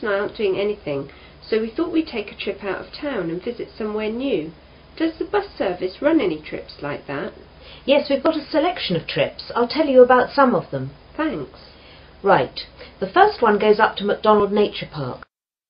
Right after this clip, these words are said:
Speaker 2: The bus leaves at eight o'clock and takes about two hours to get there,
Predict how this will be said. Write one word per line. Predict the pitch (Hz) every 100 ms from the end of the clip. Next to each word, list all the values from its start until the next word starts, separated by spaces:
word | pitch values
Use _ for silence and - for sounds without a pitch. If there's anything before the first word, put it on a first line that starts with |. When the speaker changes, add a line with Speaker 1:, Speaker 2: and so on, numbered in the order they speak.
| _ _
Speaker 2:
The | 180
bus | 226 277 330
leaves | 349 330
at | 247
eight | 214 208
o'clock | 208 170 135 -
and | 180
takes | 185 208 -
about | 185 185 -
two | - 269
hours | 233 190 185
to | 185
get | 190 -
there, | 143 123 131